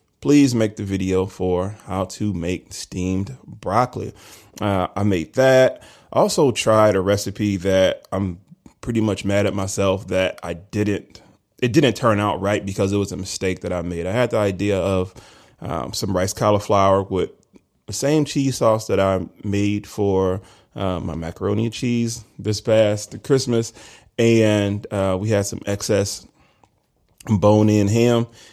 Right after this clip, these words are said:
and I just cut some ham slices up, um, just tried to dice that up and mix it all together, but it turned out too soupy. And I was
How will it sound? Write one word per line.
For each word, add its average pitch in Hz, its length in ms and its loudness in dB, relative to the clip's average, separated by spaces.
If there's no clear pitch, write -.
and 107 200 2
I 101 40 0
just - 140 -8
cut - 200 0
some 101 280 -4
ham 107 280 0
slices 101 460 -2
up, 104 480 2
um, 98 240 -2
just 95 160 -8
tried 95 160 -2
to 90 60 -6
dice 92 280 -4
that 92 160 0
up 92 260 -2
and 98 180 0
mix 107 220 0
it 104 60 0
all 95 160 2
together, 101 340 0
but 92 180 -4
it 87 80 -6
turned 101 320 -2
out 98 220 0
too 107 160 -4
soupy. 98 580 -4
And 104 160 0
I 104 80 2
was 95 300 -2